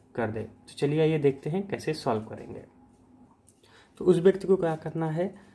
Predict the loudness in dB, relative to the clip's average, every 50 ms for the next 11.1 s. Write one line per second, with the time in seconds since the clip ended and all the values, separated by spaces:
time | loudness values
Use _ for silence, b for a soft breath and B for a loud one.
0 | B B B -2 2 4 4 4 4 2 2 0 0 0 0 2 2 2 0 0
1 | 0 -2 -2 -2 0 0 -2 -2 -2 -2 -2 -2 0 0 -2 -2 -2 -4 -4 -2
2 | 0 2 2 2 2 0 -2 -2 -2 0 0 0 0 -2 -2 -4 -2 -2 -4 -4
3 | -6 -10 -16 -16 -6 -2 0 0 0 -2 -2 -2 0 2 2 2 2 2 0 -2
4 | 0 0 -2 -2 -2 -4 -4 -2 0 0 0 0 0 0 0 0 -2 -2 -2 -4
5 | -4 -6 -6 -4 0 2 2 4 4 2 2 0 -2 -4 -4 -4 -2 -2 0 2
6 | 0 0 0 0 0 0 0 0 0 0 -2 -2 -6 -8 -8 -10 B B B B
7 | B B B B B 0 0 0 2 2 -2 -2 -2 -4 -6 -6 -8 -10 -12 -12
8 | -12 -12 -12 -14 _ -6 -6 -6 -2 2 2 2 2 2 0 0 0 2 2 2
9 | 2 0 -2 0 2 2 2 2 0 0 0 2 2 2 2 2 2 2 2 2
10 | 2 0 -2 -2 -2 -2 -4 -4 -4 -4 -4 -4 -4 -6 -8 -10 -10 -8 -8 -10
11 | -12